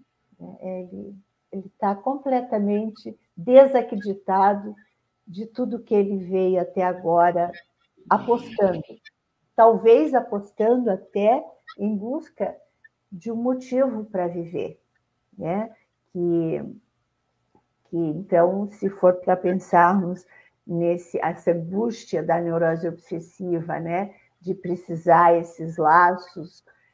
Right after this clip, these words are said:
é, de ritos, de rituais religiosos, sobretudo, pra se apoiar, pra poder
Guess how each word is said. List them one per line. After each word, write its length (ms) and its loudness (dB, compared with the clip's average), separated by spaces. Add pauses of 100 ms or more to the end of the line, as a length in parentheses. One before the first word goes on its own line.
(100)
é, 520 -2
de 180 -6
ritos, 600 -2
de 100 -8
rituais 720 2
religiosos, 680 -4
sobretudo, 880 -8
pra 180 -10
se 140 -6
apoiar, 600 0 (360)
pra 160 0
poder 680 0